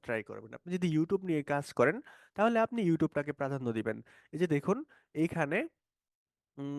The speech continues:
ওদের প্রায় সাত হাজার সাবস্ক্রাইবার, সাবস্ক্রাইবার আছে এবং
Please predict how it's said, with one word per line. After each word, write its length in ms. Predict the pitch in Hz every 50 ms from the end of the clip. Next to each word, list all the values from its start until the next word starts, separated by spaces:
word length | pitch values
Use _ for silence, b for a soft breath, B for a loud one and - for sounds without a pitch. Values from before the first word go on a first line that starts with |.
| 139
ওদের 320 | - 151 151 139 156 196 226 220
প্রায় 340 | - - 156 151 151 156 160
সাত 240 | - - 156 156 -
হাজার 200 | 165 156 147 147 143 -
সাবস্ক্রাইবার, 560 | 147 135 - - - - 156 151 143 139 135 139 - - - -
সাবস্ক্রাইবার 540 | 151 147 - - - 151 143 135 147 143
আছে 260 | 131 127 131 - 208 240 339 b b b b b b
এবং 160 | 131 127 151